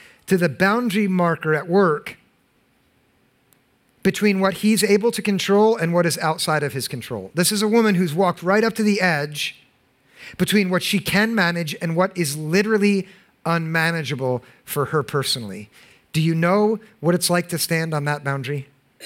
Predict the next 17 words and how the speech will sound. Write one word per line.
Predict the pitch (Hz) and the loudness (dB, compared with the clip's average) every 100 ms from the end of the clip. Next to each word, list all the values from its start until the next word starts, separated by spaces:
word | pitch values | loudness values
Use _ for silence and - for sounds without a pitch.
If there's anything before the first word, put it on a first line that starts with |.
| - - - _ _ _ _ - | -20 -20 -20 _ _ _ _ -6
To | 156 | -2
see | - 175 | 2 2
it? | 196 - _ _ _ _ _ _ _ _ _ _ _ _ _ _ _ _ _ _ _ _ | 0 -4 _ _ _ _ _ _ _ _ _ _ _ _ _ _ _ _ _ _ _ _
Many | 160 196 247 240 | 0 2 4 2
of | 190 | 2
us | 180 - | 0 -2
will | 165 | -4
know | 165 180 | 0 0
what | 175 165 | 2 0
it's | 156 | 0
like | 185 185 | 0 0
to | 143 | -4
be | 151 | -6
pushed | - 156 - | -4 -4 -4
across | - 143 135 | -4 -4 -4
that | - 139 131 | -4 -6 -4
boundary. | 131 117 104 | -6 -8 -10